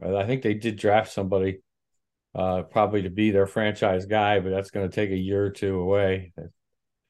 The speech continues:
So I like New Orleans in this as well, same as you,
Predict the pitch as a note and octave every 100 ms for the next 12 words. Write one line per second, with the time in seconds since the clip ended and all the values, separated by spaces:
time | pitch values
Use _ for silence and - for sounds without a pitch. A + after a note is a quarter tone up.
0 | _ _ _ - C3 B2 A#2+ - A#2 B2+
1 | C#3+ B2 B2 A#2 A#2 A2 G#2+ G#2+ G#2 G2
2 | - F#2 F#2+ G2+ F2 F2+ A2 G#2 F#2 F2+
3 | G2 F#2+